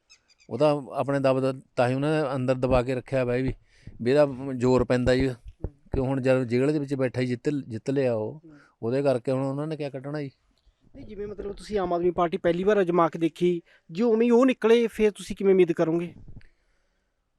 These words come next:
Speaker 1: ਹੁਣ ਆਮ ਪਾਰਟੀ ਵਾਲਿਆਂ ਨੇ ਚਲੋ ਪੈਸਾ ਪਹਿਲਾਂ ਲਾਇਆ ਜੀ ਪਿੰਡਾਂ ਦੇ ਵਿੱਚ, ਮੁੜ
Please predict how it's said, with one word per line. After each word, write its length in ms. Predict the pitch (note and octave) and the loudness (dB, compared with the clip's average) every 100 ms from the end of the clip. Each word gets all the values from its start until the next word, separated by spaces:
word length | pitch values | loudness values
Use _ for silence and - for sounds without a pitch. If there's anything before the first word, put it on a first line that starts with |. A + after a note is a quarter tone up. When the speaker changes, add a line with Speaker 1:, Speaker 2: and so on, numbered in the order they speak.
| _ - | _ -14
Speaker 1:
ਹੁਣ 180 | A2 C#3 C#3+ | -10 -6 -2
ਆਮ 240 | C3 C#3 | 0 0
ਪਾਰਟੀ 380 | C#3+ C#3 C3 D3 | 0 0 0 -2
ਵਾਲਿਆਂ 200 | C#3+ D3 | 0 -2
ਨੇ 60 | |
ਚਲੋ 240 | C#3 D3 D3+ | 0 0 2
ਪੈਸਾ 320 | C#3 B2+ D3 | 2 2 0
ਪਹਿਲਾਂ 360 | C#3+ C#3+ D#3 E3 | 0 -2 -2 2
ਲਾਇਆ 340 | C3 C3 C3 | 4 4 4
ਜੀ 120 | C3+ | 2
ਪਿੰਡਾਂ 280 | C3 C3 C3 | 0 -2 -2
ਦੇ 80 | C3 | -2
ਵਿੱਚ, 220 | C3 - | -4 -4
ਮੁੜ 240 | B2+ B2+ | -2 -2